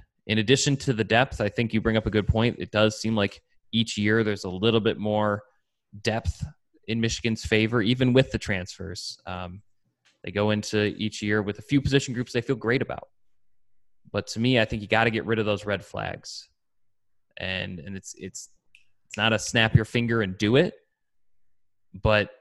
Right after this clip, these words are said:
I think if you're talking about what's separating Michigan from losing to Ohio State by twenty-seven and contending with them down in Columbus this season,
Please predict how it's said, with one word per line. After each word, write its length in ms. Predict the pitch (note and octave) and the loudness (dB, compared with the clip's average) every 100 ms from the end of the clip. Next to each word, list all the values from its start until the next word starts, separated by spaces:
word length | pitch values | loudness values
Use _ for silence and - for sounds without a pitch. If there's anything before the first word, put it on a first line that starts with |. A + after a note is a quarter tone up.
| _ | _
I 120 | G#2 | -4
think 580 | G2+ - C3+ B2+ - - - | -4 0 0 0 -2 -12 -6
if 200 | G#2+ - | -6 -2
you're 180 | G#2 | -4
talking 380 | F#2+ B2 A#2+ B2 | -2 2 2 2
about 160 | A#2 F2+ | 0 2
what's 260 | A2+ - | 0 0
separating 440 | - B2+ A#2+ A#2 G#2+ | 0 2 2 2 2
Michigan 440 | A2 - A2 G#2+ | 0 0 -2 -2
from 480 | G#2 G2 F#2+ F2+ G2 _ _ _ _ _ _ _ _ _ _ _ - | -4 -4 -4 -4 -8 _ _ _ _ _ _ _ _ _ _ _ -4
losing 320 | A2+ A2+ A#2+ | -2 -2 -2
to 120 | A#2+ | 2
Ohio 220 | G#2+ A2 | 2 2
State 280 | G#2+ G#2+ G#2+ | 0 -2 -2
by 120 | G2 | -4
twenty-seven 920 | G2 - G#2 G2 - A2+ A2 A2 G#2+ A2 _ _ | -4 -4 -4 -4 -2 0 2 -2 -4 -10 _ _
and 400 | F#2+ F#2+ F2+ G#2 - _ _ | -10 -8 -8 -12 -18 _ _
contending 500 | F#2 F#2 G#2+ B2 C3 | -10 0 2 4 4
with 220 | B2+ B2+ | 2 2
them 300 | C#3 C#3 D#3+ - _ _ - | 0 0 -6 -12 _ _ -2
down 240 | G#2 G#2+ | 2 2
in 120 | A2 A2 | 2 -2
Columbus 520 | A2 G2+ A2+ B2+ - | -2 -2 0 -2 -2
this 240 | A2 - | -4 -4
season, 420 | - A2 C3+ D3+ | -4 -4 -2 -4